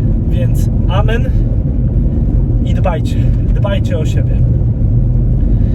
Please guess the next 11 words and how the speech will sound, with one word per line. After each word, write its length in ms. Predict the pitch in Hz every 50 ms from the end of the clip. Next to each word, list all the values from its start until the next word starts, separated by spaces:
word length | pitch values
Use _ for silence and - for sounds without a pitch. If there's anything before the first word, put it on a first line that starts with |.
| - - - - - - - - - - - -
I 220 | - - - -
o 100 | - -
wasze 320 | - - - - - -
życie 280 | - - - - - -
wieczne, 400 | - - - - - - - -
bo 140 | - - 254
ono 180 | - - -
jest 140 | - - -
ważniejsze 760 | - - - - - - - - - - - - 185 185 - - - - - - - - - - - - -
od 400 | - - 165 - - - - - - - - - - - - 113
życia 560 | - - - - - - - - - - -